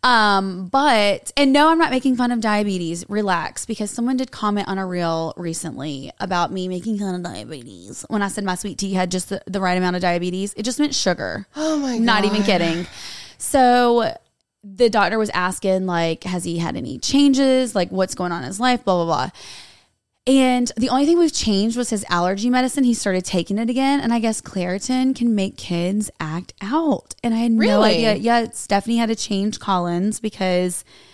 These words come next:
Speaker 1: um, it made him do that. And it can make you have behavioral stuff. And I had no idea.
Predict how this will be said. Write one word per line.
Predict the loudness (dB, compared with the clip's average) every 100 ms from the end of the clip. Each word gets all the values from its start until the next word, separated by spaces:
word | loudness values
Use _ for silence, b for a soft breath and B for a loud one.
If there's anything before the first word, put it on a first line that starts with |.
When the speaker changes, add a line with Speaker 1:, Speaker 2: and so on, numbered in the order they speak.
| b 0
Speaker 1:
um, | 2 4 2 0 0 -2 -6 -8
it | -6
made | -4 -4
him | -2 -2
do | -2 -4
that. | -4 -4 -4
And | -2
it | -2
can | 0 2
make | 2 0
you | -2
have | 0 0
behavioral | -2 -6 -6 0 0 0
stuff. | -2 -4 -4
And | -2
I | 0
had | 0
no | 0 0 0
idea. | 0 0 0 -2 -4